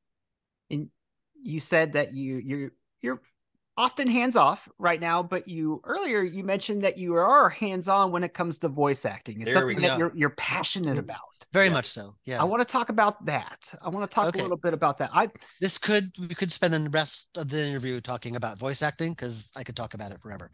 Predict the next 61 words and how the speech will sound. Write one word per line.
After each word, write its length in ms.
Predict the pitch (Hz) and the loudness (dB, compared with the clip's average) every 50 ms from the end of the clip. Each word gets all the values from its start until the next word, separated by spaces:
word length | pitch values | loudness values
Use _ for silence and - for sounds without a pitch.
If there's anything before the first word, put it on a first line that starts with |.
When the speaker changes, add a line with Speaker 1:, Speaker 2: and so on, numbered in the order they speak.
| - | -6
Speaker 2:
Well, 100 | - 117 | -2 2
that 80 | 127 - | 2 2
Speaker 1:
Well, 60 | 156 | 4
Speaker 2:
makes 200 | 143 135 131 - | 4 2 2 0
it 80 | 135 131 | 0 -2
Speaker 1:
let's 20 | |
Speaker 2:
easy 220 | 135 127 120 123 113 | -2 -2 -2 0 0
on 160 | 110 107 113 | 2 2 4
us. 220 | 127 135 117 - | 4 4 2 2
So 180 | - 101 98 95 | -2 -8 -4 -2
Speaker 3:
You 100 | 180 185 | 0 0
have 200 | 165 185 180 160 | 2 2 2 4
been 120 | 175 170 165 | 2 2 2
Speaker 2:
go, 20 | |
go 40 | 165 | 2
Speaker 3:
warned. 200 | 165 - 175 - | 4 4 4 6
Speaker 2:
for 220 | - - - - 240 | 6 6 6 6 6
it. 60 | 226 240 | 6 6
The 80 | - | 6
Speaker 1:
<laughs> 80 | 320 294 | 8 8
Yeah, 60 | 233 | 8
Speaker 2:
floor 120 | 196 190 | 8 8
Speaker 1:
we'll 100 | 196 285 | 8 6
Speaker 2:
is 20 | 285 | 6
Speaker 1:
just, 200 | 262 - 190 - | 6 4 4 6
we'll 120 | - 302 311 | 4 2 2
Speaker 2:
yours. 20 | |
Speaker 1:
just 140 | 330 - - | 0 2 4
let 220 | 262 254 - - | 4 4 4 2
you 80 | 240 208 | 0 2
roll. 320 | 180 196 214 254 262 226 | 2 4 4 6 4 4
Well, 160 | 202 202 202 - 208 208 - | 2 0 -2 -4 -6 -6 -6
I 80 | 208 | -2
definitely 380 | 190 262 277 277 339 302 277 254 | -2 -2 -2 -2 -4 -6 -6 -2
want 260 | 233 233 226 214 - | 0 0 0 0 -2
to, 260 | - 233 208 180 - 180 | -6 -8 -8 -8 -8 -8
to 120 | - 214 | -8 -6
talk 300 | 202 - 196 196 202 - | -4 0 0 0 0 0
about 280 | 196 202 196 190 180 180 | 0 2 2 2 2 0
voice 240 | 190 190 185 - | -2 -2 -2 -2
acting. 360 | 185 175 180 - 185 190 180 185 | -2 -4 -4 -4 -6 -4 -4 -4
Eh, 340 | 180 165 196 226 269 302 302 | -4 -2 -2 -2 -4 -4 -4
maybe 320 | 240 208 190 202 214 226 | -4 -2 -2 -2 -2 -4
we'll 240 | 220 220 226 220 220 | -2 -2 -2 -2 -2
even 240 | 220 214 226 208 208 | -2 -4 -4 -2 -2
have 220 | 202 196 208 202 | -2 -4 -4 -4
you 260 | 214 220 214 214 208 | -4 -4 -4 -4 -2
on 300 | - 190 202 208 214 202 190 | 0 2 2 2 2 0 -2
later 320 | 196 196 202 214 202 202 190 | -2 -2 0 0 0 0 2
on, 200 | 202 214 202 185 | 0 0 -2 -2
and 120 | 170 139 | -4 -6
we'll 100 | - 147 | -8 -6
talk 220 | - 165 156 - - | -6 -6 -6 -6 -4
a 40 | 147 | -4
little 140 | 151 156 | -4 -4
bit 160 | 151 156 - 151 | -4 -4 -6 -4
more 200 | 156 170 180 160 | -2 0 0 0
about 240 | - 143 123 120 | -2 -4 -4 -4
it. 120 | 117 - - | -6 -6 -6
But 140 | - 120 - _ _ - - - | -8 -10 -10 _ _ -20 -20 -10
Speaker 3:
Sure. 340 | - 147 175 214 208 135 | -8 -6 -4 -4 -6 -8